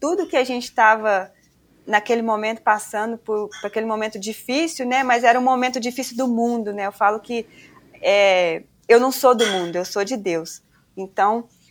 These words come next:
é, eu tava muito presa no mundo e Deus me mostrou que eu precisava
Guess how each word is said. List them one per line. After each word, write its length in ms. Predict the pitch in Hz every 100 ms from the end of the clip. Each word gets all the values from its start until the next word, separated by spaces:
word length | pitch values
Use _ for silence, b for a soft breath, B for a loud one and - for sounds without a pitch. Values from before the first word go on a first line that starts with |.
| _ -
é, 320 | 180 190 180
eu 160 | 185 220
tava 280 | 220 214 226
muito 320 | 226 269 285
presa 480 | - 247 269 285 254
no 140 | 226
mundo 560 | 208 202 208 196 185 170 B B
e 80 | 190
Deus 280 | 185 233 247
me 60 |
mostrou 800 | 240 233 233 - 226 269 277 - _ _ -
que 80 | 220
eu 80 | 220
precisava 720 | 226 233 214 214 226 226